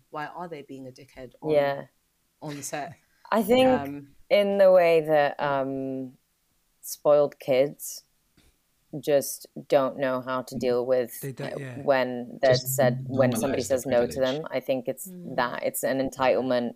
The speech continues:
Speaker 2: You know, you spend a lot of your creative years, which I think you develop as an artist, whatever role you're in, um, you develop a lot through the failures, through being told no, um, and you get to learn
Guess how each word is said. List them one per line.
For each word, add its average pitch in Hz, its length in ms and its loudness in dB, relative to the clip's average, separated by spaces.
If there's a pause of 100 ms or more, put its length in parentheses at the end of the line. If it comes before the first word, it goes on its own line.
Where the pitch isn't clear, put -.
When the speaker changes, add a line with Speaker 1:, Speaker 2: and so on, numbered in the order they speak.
(420)
Speaker 2:
You 139 120 -4
know, 127 140 0
you 135 240 -2
spend 135 500 -2
a 143 80 4
lot 139 240 4
of 135 100 0
your 135 140 2
creative 131 460 0
years, 127 400 0
which 127 300 0 (1000)
I 175 180 4
think 147 320 -2
you 147 80 -6
develop 135 480 2
as 131 140 0
an 123 80 -2
artist, 120 520 -2
whatever 131 440 2
role 127 200 0
you're 127 220 -2
in, 117 360 -2 (160)
um, 120 440 -4 (720)
you 147 100 -4
develop 143 340 2
a 135 40 0
lot 135 440 0
through 139 380 -2
the 135 80 -4
failures, 160 720 4
through 143 300 -2
being 143 280 -2
told 143 300 0
no, 147 400 0 (400)
um, 127 520 -6 (100)
and 139 160 -4
you 139 100 -6
get 135 280 -2
to 139 100 -8
learn 131 480 0